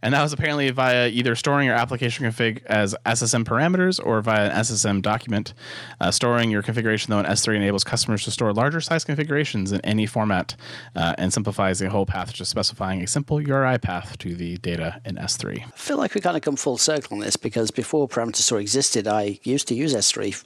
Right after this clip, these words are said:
Speaker 2: for exactly this purpose. In fact, I still do, because it's a whole lot easier.
Speaker 1: I think that's kinda what they've real-, they've realized is no one wants the complexity of S S M to do this, but I don't know why I would want the complexity of app config, 'cause again, I agree with you. I can just run cloud init.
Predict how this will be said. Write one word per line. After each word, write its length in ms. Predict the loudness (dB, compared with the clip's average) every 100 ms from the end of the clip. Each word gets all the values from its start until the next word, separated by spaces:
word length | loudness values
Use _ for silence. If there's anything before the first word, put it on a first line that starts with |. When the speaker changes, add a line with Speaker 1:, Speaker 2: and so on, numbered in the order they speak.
| _
Speaker 2:
for 140 | -4 -2
exactly 340 | 0 -2 -4
this 160 | -2 -2
purpose. 540 | -2 -6 -6 -6 -6 -6 _ -2
In 80 |
fact, 220 | 0 2 2
I 20 |
still 180 | 2 2
do, 320 | 2 0 -2 -12
because 260 | -4 0 2
it's 220 | 2 2
a 60 |
whole 100 | 2
lot 180 | 0 0
easier. 320 | 0 0 -2 -6 -12 -6
Speaker 1:
I 60 |
think 140 | 0 2
that's 140 | 2
kinda 140 | 2 0
what 120 | 2
they've 200 | 0 0
real-, 260 | 0 0 0
they've 280 | 0 0 0
realized 380 | 0 2 0
is 160 | -2 -6
no 160 | -2 0
one 140 | 2
wants 180 | 0 -2
the 160 | -8
complexity 460 | -8 -4 -4 -2 -4
of 80 | -2
S 180 | -2 0
S 160 | 0
M 180 | 0 -2
to 100 | -4
do 160 | -4 -2
this, 260 | -2 -2
but 160 | -2 -4 -4
I 100 | 0
don't 100 | 2
know 140 | 2 2
why 180 | 2
I 20 | 2
would 100 | 2
want 120 | -2
the 60 |
complexity 360 | -2 -2 0 0
of 60 | 0
app 220 | -2 0
config, 280 | -2 0 -2
'cause 120 | -2
again, 240 | 0 2
I 40 | 0
agree 200 | 2 0
with 140 | 0
you. 120 | -4
I 80 | -4
can 140 | -2
just 160 | 0 0
run 340 | 0 0 -2 -6
cloud 360 | 0 2 2
init. 420 | 0 0 0 -2